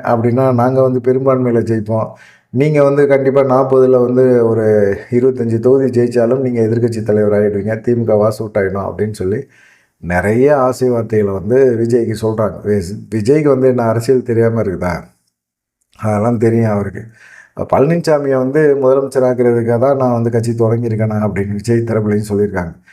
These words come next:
சினிமாவிலேயே போராடி ஜெயிச்சு வந்த ஆளு அரசியல்ல போராடி ஜெயிக்க மாட்டாரா? ஜெயிப்பாரு. மக்கள் ஆதரவு இருக்குல்ல, அது போதும் அவருக்கு. இன்னமும் இந்த கரூர் சம்பவத்துக்கு அப்புறமா பெருசா வந்து இது பண்ணல. அதே போல வந்து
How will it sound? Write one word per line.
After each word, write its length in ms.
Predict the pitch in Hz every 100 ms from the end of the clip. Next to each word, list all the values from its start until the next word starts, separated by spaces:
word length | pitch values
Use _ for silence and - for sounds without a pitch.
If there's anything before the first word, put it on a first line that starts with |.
| _ _ -
சினிமாவிலேயே 440 | 123 139 143 131 135
போராடி 460 | 139 127 127 123
ஜெயிச்சு 380 | 131 123 123 120
வந்த 260 | 120 117 117
ஆளு 280 | 107 101 110 -
அரசியல்ல 460 | 104 110 127 120 117
போராடி 400 | 113 117 117 113
ஜெயிக்க 300 | 113 117 117
மாட்டாரா? 600 | 107 92 92 101 98 - 107
ஜெயிப்பாரு. 420 | 120 117 104 90
மக்கள் 300 | 98 104 139
ஆதரவு 380 | 123 120 117 104
இருக்குல்ல, 480 | - 101 104 98
அது 160 | 92 107
போதும் 300 | 104 113 120
அவருக்கு. 400 | 113 101 90 87 - - - -
இன்னமும் 420 | - 143 165 156 160
இந்த 120 | 139
கரூர் 280 | 135 135 131
சம்பவத்துக்கு 380 | 131 123 117 113
அப்புறமா 400 | 117 123 127 127
பெருசா 300 | 117 113 127
வந்து 320 | 113 113 113
இது 120 | 110
பண்ணல. 500 | 107 107 98 92 - - -
அதே 200 | - 110
போல 200 | 147 156
வந்து 440 | 143 135 135 147